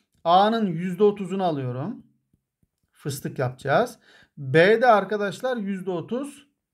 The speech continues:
fıstık var. İşte bu da kullanacağımız toplam fıstık miktarı. E, o da ne olacak arkadaşlar? On beş kilogram. Ne diyor çünkü? Beş kilogram artıyor. Yani on beş yetiyor. E, o zaman ben bu iki denklemden çok rahat A'yı, B'yi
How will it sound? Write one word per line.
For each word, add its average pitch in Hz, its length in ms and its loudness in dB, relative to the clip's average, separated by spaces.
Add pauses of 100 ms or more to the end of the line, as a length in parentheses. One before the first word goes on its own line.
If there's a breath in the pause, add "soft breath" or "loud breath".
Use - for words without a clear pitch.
(140)
fıstık 175 460 -12
var. 139 180 -10
İşte 196 220 0
bu 226 100 4
da 247 140 6
kullanacağımız 226 680 2
toplam 226 400 -4
fıstık 240 380 -14
miktarı. 180 480 -2 (320 soft breath)
E, - 20 -10
o 143 140 0
da 180 100 2
ne 214 60 2
olacak 185 300 -2
arkadaşlar? 151 520 -6 (100)
On 170 240 -2
beş 135 200 -2
kilogram. 123 440 -6
Ne 180 140 -2
diyor 180 180 0
çünkü? 170 300 -8
Beş 160 220 -4
kilogram 190 600 -4
artıyor. 139 420 -2
Yani 151 280 0
on 151 240 -4
beş 196 220 -8
yetiyor. 143 280 -16 (420 soft breath)
E, 147 40 -8
o 143 80 -2
zaman 180 220 2
ben 180 180 2
bu 185 80 -2
iki 185 180 -6
denklemden 180 540 -4
çok 180 260 -10
rahat 156 240 0
A'yı, 165 400 4
B'yi 151 400 -2